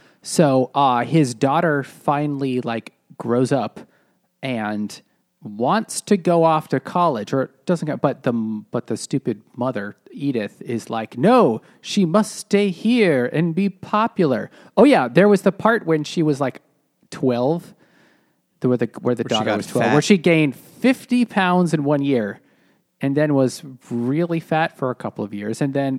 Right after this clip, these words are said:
Speaker 1: but basically, she was just depressed. She would, like, just stare at the wall. <laughs> Like, that was her life at that point. Like, clearly this child is so emotionally damaged.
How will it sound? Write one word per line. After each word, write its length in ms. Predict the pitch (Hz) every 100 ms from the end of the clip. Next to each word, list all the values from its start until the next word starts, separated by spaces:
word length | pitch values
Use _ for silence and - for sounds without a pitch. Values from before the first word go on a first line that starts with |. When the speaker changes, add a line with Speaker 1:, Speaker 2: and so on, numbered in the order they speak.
| -
Speaker 1:
but 260 | 143 -
basically, 680 | 202 214 196 196 170 147 120 - - -
she 160 | -
was 160 | 208 160
just 160 | 185 -
depressed. 440 | 175 - 156 151
She 120 | 196
would, 140 | 165 139
like, 320 | 127 - - _ _
just 220 | - 160 -
stare 320 | - 127 135
at 80 | -
the 80 |
wall. 420 | 110 107 104 139 156 _ _ _ _ -
<laughs> 40 | 127 - 127 127
Like, 240 | 202 147
that 140 | 165 185
was 140 | 190
her 100 | 190
life 300 | 151 147 -
at 140 | 139
that 180 | 135 120
point. 300 | - 101 -
Like, 180 | 120 -
clearly 720 | - - 180 196 190 160 139
this 200 | 127 131
child 520 | - 151 120 101 104
is 240 | - 120 113
so 640 | - 147 131 131 135 135 _ _ _ - 151 139
emotionally 1040 | 143 151 165 190 208 185 190 175 156 147
damaged. 640 | 127 127 120 104 - -